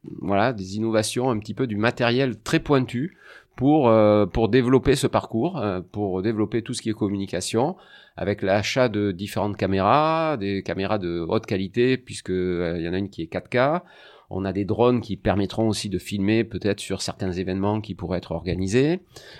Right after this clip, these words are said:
On a, on va faire l'acquisition d'une licence pour, euh, un outil de graphisme qui est incontournable, une suite que vous connaissez bien, euh, qui est la suite Adobe, mais qui coûte assez cher et, euh, donc, euh,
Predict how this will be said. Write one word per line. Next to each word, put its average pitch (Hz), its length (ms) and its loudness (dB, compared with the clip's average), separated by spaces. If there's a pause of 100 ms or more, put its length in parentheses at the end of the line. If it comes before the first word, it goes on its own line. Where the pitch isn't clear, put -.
(180)
On 107 200 4
a, 107 480 6
on 104 60 2
va 107 120 4
faire 107 140 2
l'acquisition 113 760 2
d'une 101 320 2
licence 123 520 2
pour, 113 480 2
euh, 98 640 4 (120)
un 104 180 4
outil 113 300 0
de 104 100 4
graphisme 98 580 0
qui 85 180 -4
est 87 40 2
incontournable, 107 920 2
une 92 160 0
suite 113 280 -6
que - 100 -6
vous 90 100 -2
connaissez 92 420 -2
bien, 101 300 0 (480)
euh, 87 260 -2
qui 87 140 -6
est - 20 2
la 92 60 2
suite 98 260 -4
Adobe, 101 400 2
mais 87 120 -4
qui 90 160 -12
coûte - 200 -12
assez 95 220 -8
cher 104 440 -4
et, 87 240 -8
euh, 85 140 -6
donc, 90 320 -6
euh, 85 320 -8